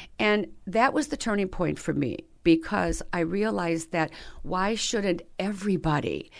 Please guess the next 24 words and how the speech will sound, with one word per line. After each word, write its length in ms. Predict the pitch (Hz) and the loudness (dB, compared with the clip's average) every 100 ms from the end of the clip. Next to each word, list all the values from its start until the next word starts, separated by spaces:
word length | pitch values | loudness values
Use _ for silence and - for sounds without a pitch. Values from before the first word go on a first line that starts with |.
| - - | -20 -16
have 240 | - 196 165 | -2 0 0
the 100 | 180 | -4
same 500 | - - 180 202 190 | -2 2 4 4 0
benefits, 640 | - 180 180 180 147 - | -2 2 2 2 -4 -4
the 80 | - | -4
same 280 | 180 202 208 | -2 0 -2
tax 400 | - 185 180 - | 0 2 2 0
planning? 460 | - 160 143 135 - - - - | -2 0 2 0 -4 -14 -16 -6
We 100 | 233 | 2
didn't 220 | 277 294 | 4 4
learn 280 | 190 208 285 | 4 8 8
that 140 | 214 170 | 8 4
as 160 | 160 | -2
a 40 | 160 | -2
broker. 520 | 170 160 - 135 - - - - - - _ | 2 2 2 -6 -6 -18 -20 -20 -20 -20 _
So 460 | - - 226 233 - | -4 4 6 6 4
it 140 | 202 202 | 0 0
just 220 | 269 269 | 0 4
so 100 | 311 | 2
happened, 560 | 262 185 160 165 156 - | 4 4 4 0 -2 -2
another, 640 | 175 175 175 185 180 180 - - | -2 0 0 0 0 -4 -10 -8
um, 300 | 165 156 151 - | -6 -6 -6 0
angel, 480 | 175 180 143 - - - - - - - | 0 0 -4 -6 -12 -18 -20 -20 -20 -8
um, 560 | 175 165 160 156 151 | -4 -2 -2 -2 -4